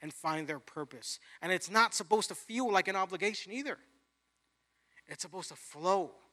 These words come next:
naturally from a place of love. And that's our final point today. We are motivated by love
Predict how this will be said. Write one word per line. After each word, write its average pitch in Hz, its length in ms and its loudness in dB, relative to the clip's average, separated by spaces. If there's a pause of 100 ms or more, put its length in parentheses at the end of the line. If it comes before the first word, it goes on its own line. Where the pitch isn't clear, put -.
naturally 147 680 -4
from 131 160 -18
a 127 60 -12
place 120 320 -20
of - 60 -20 (120)
love. 107 100 -20 (1600)
And 135 120 -12
that's 143 160 -6
our 143 80 -10
final 139 320 -4 (160)
point 151 200 -12
today. 113 280 -18 (560)
We 151 100 0
are 143 60 2
motivated 139 640 -2 (920)
by 123 160 -6
love 156 420 -2